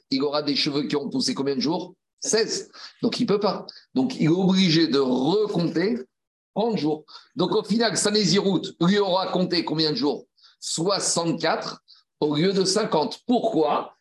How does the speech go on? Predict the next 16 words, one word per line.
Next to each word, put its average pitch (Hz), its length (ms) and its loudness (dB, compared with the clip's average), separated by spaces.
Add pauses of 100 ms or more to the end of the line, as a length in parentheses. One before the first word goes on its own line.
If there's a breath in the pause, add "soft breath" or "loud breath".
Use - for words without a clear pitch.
(200 loud breath)
Parce 190 220 0
que 233 100 2
les 214 300 4
jours 190 240 4
de 170 100 2
Tsarat 170 720 0
ne 202 720 0 (200)
cassent - 520 -4
pas, 233 360 0 (480)
mais 214 360 2
suspendent. 220 880 -4 (200 loud breath)
Donc, 190 280 2
j'ai 185 240 2
vingt, 190 460 0 (340)
plus 202 340 0
ici, 214 500 2